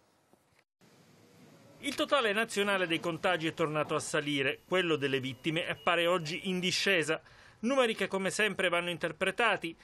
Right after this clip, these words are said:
I nuovi casi positivi sono duemilanovecentotrentasette, le persone guarite sono millecentodiciotto, quasi diciassettemila nel complesso.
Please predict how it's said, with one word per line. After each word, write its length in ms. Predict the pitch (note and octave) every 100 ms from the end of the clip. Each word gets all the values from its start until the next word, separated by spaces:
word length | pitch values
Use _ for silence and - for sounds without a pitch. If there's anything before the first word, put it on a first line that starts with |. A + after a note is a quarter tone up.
| - -
I 100 | -
nuovi 240 | A#3+ C4+ B3+
casi 300 | A#3 G3+ F#3
positivi 500 | E3+ G3 A3 G#3+ G3+
sono 280 | F#3 D#3 D3
duemilanovecentotrentasette, 1800 | D#3+ F3 G#3 G3+ E3+ E3+ F3+ E3 D#3+ D#3+ D#3 D3 D#3 G3 F3 - - -
le 120 | A2+
persone 400 | A#2+ A2+ C#3 C3
guarite 480 | C#3 D#3 F#3+ F#3+ F3
sono 240 | F3+ E3
millecentodiciotto, 1300 | F3+ G#3 G3+ F#3+ G3 F#3 F#3+ F#3+ - G#3 - C#3+ -
quasi 460 | - F#3 G#3+ G#3 E3+
diciassettemila 840 | F#3 F3+ D3+ F3 - F#3+ F3+ F3
nel 220 | D#3+ D3
complesso. 720 | E3 D3+ C#3 A#2+ A2+ - A#2